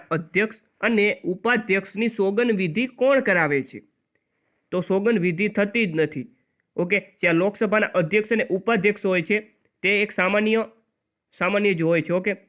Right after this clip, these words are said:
એટલે એને, તેમની સોગંદવિધિ થતી હોતી નથી. નેક્સ્ટ ક્વેશ્ચન, લોકસભાના સૌ પ્રથમ નાયબ અધ્યક્ષનું નામ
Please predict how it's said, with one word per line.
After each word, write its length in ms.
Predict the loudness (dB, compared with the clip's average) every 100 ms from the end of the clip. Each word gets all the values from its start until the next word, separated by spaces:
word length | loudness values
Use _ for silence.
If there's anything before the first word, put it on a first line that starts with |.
| _ -10
એટલે 300 | -6 0 0
એને, 160 | 2 -2
તેમની 440 | -2 0 2 0 -2
સોગંદવિધિ 480 | -2 0 0 0 -2
થતી 300 | -4 -4 -2
હોતી 480 | -2 -2 -2 -4 -6 -6
નથી. 420 | -4 -4 -6 -18 -20 _ _ _ _ _ _ _ _ _ -8
નેક્સ્ટ 340 | -6 -6 -6
ક્વેશ્ચન, 420 | -2 -2 0 -2 -2 _ _ _ _
લોકસભાના 840 | -2 0 0 0 0 2 2 2 0
સૌ 300 | 0 0 0
પ્રથમ 580 | 0 -2 0 -2 -2
નાયબ 420 | -2 2 2 2 -2
અધ્યક્ષનું 680 | -2 -2 0 -2 -4 -4 -2
નામ 460 | 0 0 -2 -4